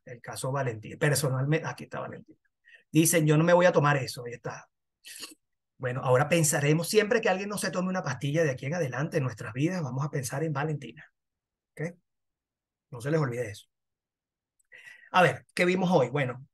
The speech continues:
primero, una política pública conceptualmente es una decisión que toma alguien facultado en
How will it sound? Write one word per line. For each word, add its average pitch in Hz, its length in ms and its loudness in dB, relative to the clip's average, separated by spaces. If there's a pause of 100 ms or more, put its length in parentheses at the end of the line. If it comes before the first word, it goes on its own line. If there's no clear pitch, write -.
primero, 151 400 2 (2000)
una 147 140 2
política 156 460 2
pública 226 400 0
conceptualmente 160 960 -2 (1600)
es 139 480 -4 (580)
una 165 220 6
decisión 165 800 4 (100)
que 151 140 -6
toma 151 320 0
alguien 156 260 0
facultado 156 1000 4 (580)
en 127 420 -6